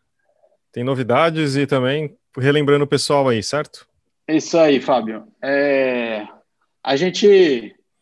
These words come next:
Speaker 2: a gente tem, a gente tem como, é, cliente, como parceiro da, da Metabooks, desde os, desde o primeiro, desde os primórdios, desde o início da, da Metabooks,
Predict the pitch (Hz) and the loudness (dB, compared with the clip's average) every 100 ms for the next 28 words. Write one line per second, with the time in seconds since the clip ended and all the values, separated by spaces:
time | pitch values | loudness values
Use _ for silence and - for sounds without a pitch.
0 | _ _ _ _ _ 135 139 185 - 196 | _ _ _ _ _ -8 -4 -4 -4 -4
1 | 196 202 185 139 123 - 123 120 151 - | -4 -4 -4 -4 -6 -12 -12 -8 -8 -8
2 | 165 165 175 170 170 139 110 - _ _ | -6 -4 -2 -2 0 0 -4 -12 _ _
3 | _ _ _ 120 113 110 - 123 127 156 | _ _ _ -14 -12 -12 -4 -2 2 2
4 | - - 131 135 120 - 135 127 117 117 | 0 -4 -2 0 -2 0 0 0 0 0
5 | 113 107 107 113 113 113 120 113 120 151 | 0 -4 -4 -4 -6 -6 -6 -6 -6 -8
6 | - - - 139 190 180 139 151 135 - | -12 -20 -2 4 4 4 -2 0 0 0
7 | - - - - 139 196 180 - 151 156 | -8 -14 -16 -6 2 4 4 0 -2 0
8 | 202 202 165 110 104 _ 139 170 165 - | 2 2 2 -2 -12 _ -8 -8 -8 -8
9 | - 139 127 147 147 110 123 143 165 131 | -6 -4 -2 -2 -2 -6 -8 -6 -6 -6
10 | 131 165 - 135 117 107 - 120 127 143 | -6 -6 -8 -6 -6 -8 -12 -8 -6 -6
11 | 135 120 147 160 - - | -8 -8 -10 -10 -18 -20